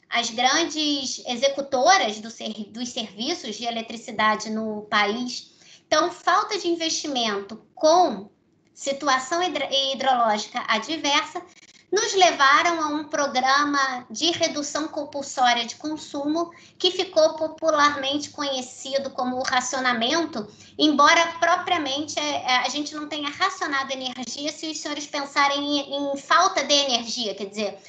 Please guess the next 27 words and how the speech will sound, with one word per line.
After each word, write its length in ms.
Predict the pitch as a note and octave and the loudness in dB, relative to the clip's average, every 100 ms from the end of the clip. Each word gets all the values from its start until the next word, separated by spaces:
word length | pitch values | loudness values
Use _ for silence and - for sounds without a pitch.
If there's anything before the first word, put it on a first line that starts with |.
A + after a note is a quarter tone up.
| - - | -20 0
houve 300 | C#4 F#4+ G#4 | 4 4 4
um 80 | G4+ | -4
programa 420 | D#4 C#4+ D4 E4+ | -4 -2 -2 -2
que 160 | E4 D#4 - - _ _ | -4 -6 -6 -14 _ _
obrigou 640 | - C#4 D4 A3+ C4 F4 | 2 2 2 0 0 4
a 80 | F#4+ | 4
uma 160 | D4 C#4 | 4 0
redução 480 | C#4+ B3+ - B3 | -4 -8 -10 -10
compulsória 840 | B3 B3 - B3 - A3+ A3+ G#3+ G#3+ B3 | -10 -12 -14 -10 -2 2 2 0 -4 -10
de 540 | - C#4+ C#4+ C#4 B3+ B3 - - _ _ _ _ | -4 2 4 4 0 -4 -12 -20 _ _ _ _
vinte 340 | G#3+ C4+ E4+ - | -6 0 0 -2
por 180 | D4 - | -10 -8
cento 420 | C4+ C#4+ E4+ D#4 | -4 -4 -4 -4
na 140 | A#3+ | -4
média 500 | A#3 A3+ A#3+ A#3+ A#3 | -2 0 0 -2 -2
ali 220 | A#3 A#3 A#3 | -2 -2 -6
do 80 | B3+ | -10
consumo, 640 | - D#4 - D#4+ D#4+ F4+ F4+ - - | -12 -12 -8 -6 -2 -2 -6 -14 0
mas 280 | E4 F4+ F4+ | 4 4 2
com 220 | G4+ F#4+ | -2 -4
isso 320 | C#4+ D4+ E4 | -4 -8 -8
nós 180 | D4+ D4 | -6 -6
conseguimos 800 | - D#4 E4 F4 C4+ C4+ C4+ C4+ | -8 -10 -8 -10 -8 -8 -8 -8
ultra-, 340 | C4 C#4 C4 | -4 -2 0
a-, 320 | B3+ B3+ - | 0 0 0
atravessar 960 | B3+ C#4+ C#4 C4+ C#4 - B3+ A3+ A3 - - | -2 0 -2 -4 -8 -2 2 2 0 -8 -4
a, 640 | A#3+ A#3 A#3 A3 G#3+ G#3+ | 0 0 0 -2 -2 -4